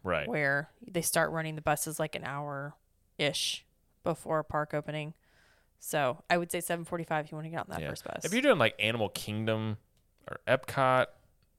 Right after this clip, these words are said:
Speaker 1: those two probably you don't have to get in line as early. You may, I mean, maybe still, like, an hour ahead if you really wanted to, but they don't have
Speaker 2: Mm-hmm.
Speaker 1: as much demand.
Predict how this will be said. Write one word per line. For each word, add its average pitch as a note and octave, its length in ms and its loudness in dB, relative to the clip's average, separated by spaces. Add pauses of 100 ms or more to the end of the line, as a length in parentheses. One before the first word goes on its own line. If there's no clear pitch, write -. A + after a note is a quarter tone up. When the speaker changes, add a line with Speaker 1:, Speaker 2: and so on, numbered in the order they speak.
(120)
Speaker 1:
those B2+ 760 6
two C3 460 0
probably A2+ 440 6
you G#2 80 0
don't G2+ 80 2
have G2+ 100 0
to G2+ 80 -6
get G2 140 -2
in F#2 100 -4
line F#2 300 -2
as F2+ 340 0
early. A2+ 260 0
You G#2 60 -4
may, G#2 200 -2
I A#2+ 60 4
mean, A#2 160 0
maybe G2 220 4
still, G2 180 -2
like, E2+ 120 0
an - 100 -8
hour D#2 340 -2
ahead F2 460 0
if D#2+ 140 -6
you E2+ 80 -6
really D#2+ 140 -6
wanted D#2+ 300 -8
to, D#2 280 -10
but F2+ 220 -4
they G#2+ 100 8
don't A2 160 4
have F#2 100 0
Speaker 2:
Mm-hmm. F#2+ 80 2
Speaker 1:
as F2+ 100 -8
much F#2 200 -4
demand. E2+ 400 -4